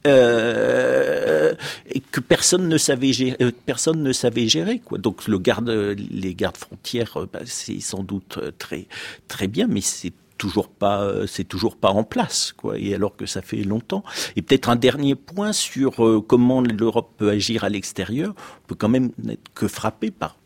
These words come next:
au fond, l'absence de l'Europe, euh, dans la question et dans des tentatives de règlement de la crise syrienne.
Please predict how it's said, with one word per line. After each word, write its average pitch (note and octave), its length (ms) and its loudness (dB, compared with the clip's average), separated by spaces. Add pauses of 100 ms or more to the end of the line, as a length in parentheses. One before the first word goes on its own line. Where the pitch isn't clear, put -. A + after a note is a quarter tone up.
(160)
au - 40 -8
fond, - 240 -8
l'absence F#2+ 680 -2
de F2+ 80 -2
l'Europe, G2+ 440 0 (160)
euh, G2+ 180 -2 (140)
dans F#2+ 220 -4
la F#2 140 -6
question B2 720 -6
et G#2 80 -4
dans F#2+ 360 -8
des G2 140 -6
tentatives F#2+ 520 -4
de G2 80 -2
règlement F#2 600 -2
de A2+ 80 -6
la E3 120 -6
crise - 200 -12
syrienne. C3+ 560 -6